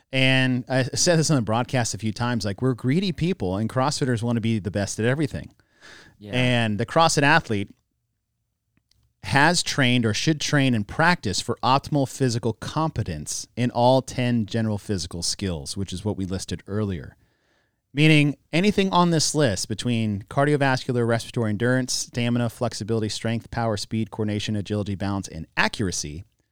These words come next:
Speaker 1: if you are competent, right? Not perfect, just competent in all ten of these, you are a very physically capable human being, of which no one has to really, like,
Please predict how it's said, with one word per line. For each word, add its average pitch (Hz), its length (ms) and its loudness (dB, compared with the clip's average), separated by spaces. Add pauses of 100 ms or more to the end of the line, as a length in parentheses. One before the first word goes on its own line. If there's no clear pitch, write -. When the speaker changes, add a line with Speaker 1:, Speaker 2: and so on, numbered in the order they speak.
(580)
Speaker 1:
if 135 180 -2
you 226 160 2
are 233 60 4
competent, - 960 2 (1120)
right? 208 300 0 (100)
Not 220 280 2 (280)
perfect, - 720 0 (240)
just - 340 2
competent 170 720 0 (560)
in 147 140 2 (120)
all 170 260 8
ten 127 200 0
of 151 120 4
these, 190 360 2 (380)
you 214 240 6
are 175 200 8
a 147 220 4 (160)
very 160 440 2
physically 131 480 2
capable 107 480 -2
human 92 280 -2
being, 78 260 -10 (360)
of 127 160 -2
which 143 240 0
no 127 220 4
one 170 160 4
has 135 300 2
to 120 120 -4
really, 117 300 0
like, 98 320 -4